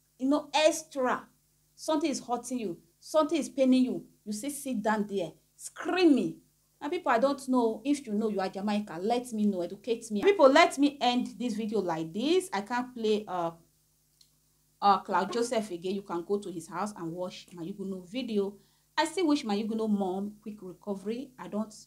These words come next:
I'm not happy that she's that condition. If it is true, because we never see it, but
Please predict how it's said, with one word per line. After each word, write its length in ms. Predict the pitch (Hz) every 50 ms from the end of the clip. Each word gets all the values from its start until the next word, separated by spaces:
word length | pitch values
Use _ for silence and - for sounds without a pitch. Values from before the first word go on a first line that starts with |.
| _ _ _ _ _ _
I'm 140 | - 214 226
not 140 | 254 262 254 -
happy 440 | 226 233 226 226 226 190 175 170 -
that 200 | 175 165 160 - - - _ _ _ _
she's 240 | - - 190 170 -
that 200 | - 202 208 208
condition. 340 | 202 180 180 196 208 - - -
If 180 | 247 254 254 220
it 140 | 208 208 190
is 160 | 185 - -
true, 440 | - - - - 349 339 262 - - -
because 180 | - 170 170 - _ _ _ _ _ _ -
we 80 | 240
never 280 | 254 302 311 320 320 330
see 220 | 320 - - 233
it, 240 | - - 190 165 -
but 180 | 180 175 170